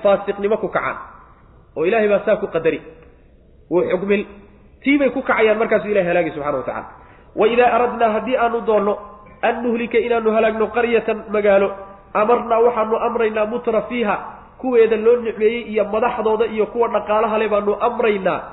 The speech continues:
daacada Ilaahay baanu amraynaa. "ففسقوا"، markaasay daacada Ilaahay ka baxayaan. Ama "أمرنا"، waxaanu amraynaa, "مترفيها"، kuweeda loo nicmeeyey baanu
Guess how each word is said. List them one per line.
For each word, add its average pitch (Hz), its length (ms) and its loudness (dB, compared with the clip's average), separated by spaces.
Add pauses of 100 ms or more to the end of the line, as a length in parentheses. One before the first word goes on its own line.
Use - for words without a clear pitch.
(240)
daacada 214 360 2
Ilaahay 220 280 2
baanu 196 220 0
amraynaa. 143 420 -2 (300)
"ففسقوا"، 214 680 2
markaasay 220 420 -2
daacada 196 340 0
Ilaahay 190 200 2
ka 175 80 0
baxayaan. 123 320 -8 (420)
Ama 220 180 0 (140)
"أمرنا"، 226 300 2 (100)
waxaanu 226 280 2
amraynaa, 214 420 2
"مترفيها"، 214 720 -2 (460)
kuweeda 240 420 2 (140)
loo 240 180 6
nicmeeyey 226 460 0
baanu 208 400 -2